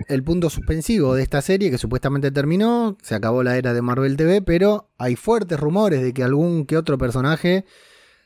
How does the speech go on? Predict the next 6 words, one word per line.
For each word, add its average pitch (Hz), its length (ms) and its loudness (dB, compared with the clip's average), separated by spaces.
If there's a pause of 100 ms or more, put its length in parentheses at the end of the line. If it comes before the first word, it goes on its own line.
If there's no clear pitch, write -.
(220)
puede 143 280 2
llegar 139 340 0
a, 101 800 0
a, - 120 -16
a 123 580 -2
aparecer 151 880 0